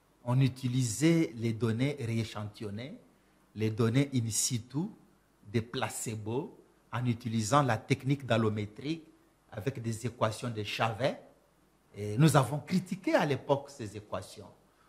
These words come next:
Nous avons démontré que ces équations marchaient sur des forêts monoculturales. Donc, on a, on a une même espèce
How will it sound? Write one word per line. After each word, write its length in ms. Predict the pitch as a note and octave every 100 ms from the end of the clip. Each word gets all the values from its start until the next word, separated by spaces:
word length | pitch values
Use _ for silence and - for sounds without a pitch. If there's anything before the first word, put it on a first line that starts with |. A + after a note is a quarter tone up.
| _
Nous 120 | C#3 C3
avons 220 | C3+ D3+
démontré 520 | C#3+ C#3 C#3+ C#3+ -
que 100 | E3+
ces 240 | - B2+ B2
équations 580 | - B2 - F#3 A#3 - - _
marchaient 540 | B2+ C3+ B2+ - - A#3+
sur 440 | - F#3+ F#3+ F#3+ - - _
des 140 | G#2 C3+
forêts 580 | - D3 C3+ F3 G3 -
monoculturales. 1200 | C#3+ D#3 E3 G#3+ G#3+ C#3 A#2+ - A#2 A#2+ G2+ F2+ - - - - -
Donc, 220 | C3+ B2+
on 200 | C3+ C3
a, 120 | D#3 C3+ - -
on 120 | C3+ D3+
a 100 | E3+
une 200 | D#3+ C#3+
même 200 | B2+ C3+
espèce 720 | A2+ - - B3+ - - -